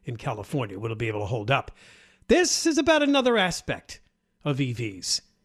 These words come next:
and that's the minerals required to make the batteries in the cars.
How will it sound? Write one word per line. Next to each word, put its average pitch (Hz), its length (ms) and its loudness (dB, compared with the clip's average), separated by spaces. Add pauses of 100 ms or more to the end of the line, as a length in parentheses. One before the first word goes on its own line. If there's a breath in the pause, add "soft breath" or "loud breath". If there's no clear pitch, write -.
(140)
and 147 220 4
that's 185 300 0
the 202 140 2
minerals 262 920 2
required 202 1120 -2 (480)
to 151 120 0
make 160 400 0
the 165 60 -8
batteries 165 640 0
in 139 100 -2
the 117 60 -4
cars. 110 580 -6